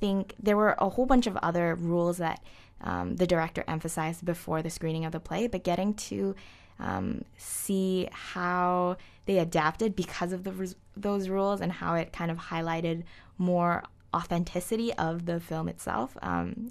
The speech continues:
was really, really cool. And I thought was something that they should definitely continue to do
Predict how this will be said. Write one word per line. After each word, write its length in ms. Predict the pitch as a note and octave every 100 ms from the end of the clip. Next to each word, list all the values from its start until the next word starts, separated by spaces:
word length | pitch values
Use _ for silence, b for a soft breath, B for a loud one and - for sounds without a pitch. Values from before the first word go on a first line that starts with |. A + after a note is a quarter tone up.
| -
was 220 | A3 G3+
really, 220 | G3+ G3+
really 220 | F#3+ F3+ -
cool. 480 | - G3 - - - - - - - -
And 100 | A3
I 100 | F#3
thought 320 | F#3 E3+ E3 - B B B B
was 160 | F#3 -
something 420 | F#3 F3+ F3+ F3
that 220 | E3+ -
they 120 | E3+
should 180 | E3 E3
definitely 320 | F3 - E3+
continue 480 | E3 E3+ - E3+ E3
to 120 | D#3+
do 340 | E3 E3+ A#3